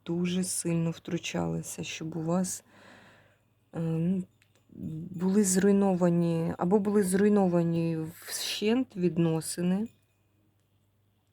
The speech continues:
От, і ви займалися якоюсь справою не вашою ще.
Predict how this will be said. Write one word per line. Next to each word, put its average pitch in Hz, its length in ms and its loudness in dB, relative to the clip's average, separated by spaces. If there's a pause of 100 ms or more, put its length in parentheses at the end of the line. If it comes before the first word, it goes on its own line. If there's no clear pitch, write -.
(580)
От, 175 480 4
і 175 140 0
ви 214 220 4
займалися 190 920 2 (360)
якоюсь 180 500 -4
справою 190 600 0
не 160 120 0
вашою 160 580 -6
ще. 165 400 -8